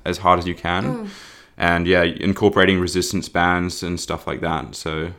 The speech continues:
Speaker 2: Yeah, you just really wanna emphasize that explosive component. So I think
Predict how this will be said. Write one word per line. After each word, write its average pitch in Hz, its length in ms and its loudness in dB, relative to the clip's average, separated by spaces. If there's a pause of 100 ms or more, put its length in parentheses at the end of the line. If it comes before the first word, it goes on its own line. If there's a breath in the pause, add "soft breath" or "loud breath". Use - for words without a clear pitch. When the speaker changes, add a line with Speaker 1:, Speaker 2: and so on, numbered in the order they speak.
(160)
Speaker 2:
Yeah, 294 160 -4
you 254 180 -6
just 285 220 -6
really 339 160 -2
wanna 254 180 0
emphasize 226 640 -4
that 208 260 -2
explosive 214 880 -4
component. 190 640 -8
So - 200 -4
I 196 120 -2
think 233 420 -10